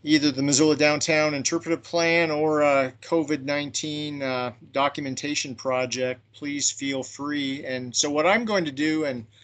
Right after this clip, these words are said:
this might be in slightly different order on other folks' computer screens, but I'm just going to go down my list of participants. If folks want to introduce themselves, who they are, who they're affiliated with, and if there's anything, uh, particular,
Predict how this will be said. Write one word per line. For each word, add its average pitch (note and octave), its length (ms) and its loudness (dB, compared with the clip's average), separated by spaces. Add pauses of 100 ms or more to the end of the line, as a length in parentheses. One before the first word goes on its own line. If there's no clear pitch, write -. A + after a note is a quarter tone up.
(360)
this - 160 -10
might E3+ 180 2
be E3+ 120 2
in D3 60 0
slightly E3 440 2
different D3 320 0
order D#3 380 2
on C#3+ 160 2
other D3 240 0
folks' - 580 -2
computer D3+ 480 -4
screens, C#3 580 -6
but C#3 140 -4
I'm E3 160 -2
just D3+ 140 -4
going D#3+ 160 0
to D3 40 -4
go D3+ 200 0
down D3 440 0
my C#3 200 0
list D3 340 -2
of A#2+ 80 -12
participants. D#3 920 -4 (540)
If C3+ 240 0
folks D#3 280 0
want D#3 160 0
to C#3+ 60 -2
introduce D3+ 420 -2
themselves, D3 520 0
who D#3 140 -4
they C#3+ 240 -2
are, C#3+ 240 4
who D3+ 160 -4
they're C#3+ 160 -2
affiliated D3 640 -2
with, C#3+ 360 -4
and B2+ 280 -2 (460)
if B2+ 120 -4
there's C#3+ 220 -2
anything, D3 540 -2
uh, C3 160 2 (100)
particular, D3+ 760 0